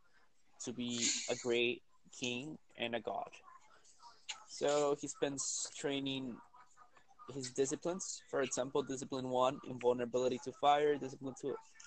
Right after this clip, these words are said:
invulnerability to cold, drowning, wounds, immortality, and so on. Later, he decides to go out and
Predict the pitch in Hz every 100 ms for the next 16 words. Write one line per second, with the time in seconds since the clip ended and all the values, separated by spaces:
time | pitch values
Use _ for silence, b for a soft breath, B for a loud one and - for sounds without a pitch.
0 | - - 143 127 127 127 123 123 120 -
1 | 127 - 165 160 - - - - - -
2 | - 147 143 143 147 147 135 131 131 143
3 | 143 139 - 131 123 - - 135 131 127
4 | 123 120 - 131 139 127 - - - -
5 | - - 147 170 131 131 139 131 139 135
6 | - 131 139 131 117 135 - -